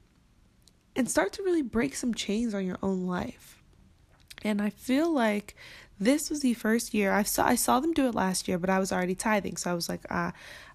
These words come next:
I'm just gonna, uh, listen, my gift is my community service. My gift is my volunteer work.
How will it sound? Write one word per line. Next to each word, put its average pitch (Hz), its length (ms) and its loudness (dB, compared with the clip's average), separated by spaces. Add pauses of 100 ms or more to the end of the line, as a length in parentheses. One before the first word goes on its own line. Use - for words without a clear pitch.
I'm 180 220 2
just 170 240 -6
gonna, 175 420 -2 (320)
uh, - 380 -4
listen, 190 500 -2 (800)
my 185 160 2
gift 185 340 0
is 180 140 -4
my 170 100 -2
community 170 380 -2
service. 185 500 0
My 170 140 -4
gift 175 260 -2
is 170 80 -6
my 160 140 -4
volunteer 160 520 -2
work. 196 260 0